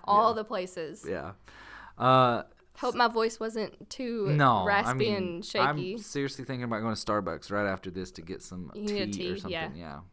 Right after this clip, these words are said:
Speaker 2: just to soothe the throat. Um, thank you guys for joining us.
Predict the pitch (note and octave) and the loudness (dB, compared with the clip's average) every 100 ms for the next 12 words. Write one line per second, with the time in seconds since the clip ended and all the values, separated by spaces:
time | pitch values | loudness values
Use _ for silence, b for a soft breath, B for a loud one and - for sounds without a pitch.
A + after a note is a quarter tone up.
0 | - F#2 F#2 - - D2+ - A3+ - _ | -20 -18 -18 -16 -16 -16 -18 -20 -20 _
1 | - - G#2 F2+ D#2+ - F#2 - B B | -18 -10 -10 -10 -12 -8 -8 -8 B B
2 | B B - D3 C#3+ C3 A#2 - _ _ | B B 4 6 6 4 -4 -10 _ _
3 | _ _ _ - - _ _ _ _ _ | _ _ _ -16 -16 _ _ _ _ _
4 | - B2+ C#3 B2+ B2 A2+ A2 B2 A2 G#2 | -4 -2 -2 0 2 2 0 -6 -6 -4
5 | G2+ F#2+ A#2 - | -4 -6 -8 -10